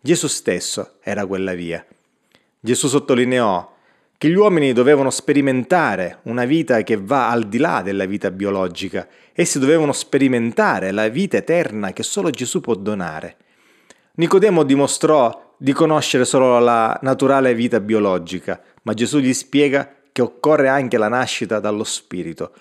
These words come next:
una vita nuova, la vita eterna, attraverso la quale possiamo entrare nel regno di Dio.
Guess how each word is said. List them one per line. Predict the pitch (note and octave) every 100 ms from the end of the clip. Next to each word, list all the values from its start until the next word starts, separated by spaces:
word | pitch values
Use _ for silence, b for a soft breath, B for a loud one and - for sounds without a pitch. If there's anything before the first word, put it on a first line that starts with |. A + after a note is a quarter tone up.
| b b -
una | C#3
vita | E3 E3+ D3
nuova, | A#2 F2 D#2+ E2+ - _
la | G#2+
vita | C3 C#3
eterna, | C3+ G#2+ F2 E2+ E2+ E2 _ _ -
attraverso | A2+ - C#3+ C3+ -
la | B2
quale | A#2+ C3+ A#2+
possiamo | A2+ - C3 A2+ G#2+ F#2+ _ -
entrare | A2 A2 G#2+ F#2 F2+ F2+
nel | F#2+
regno | G2 G#2 G#2
di | G2+ F2
Dio. | F2 F2 E2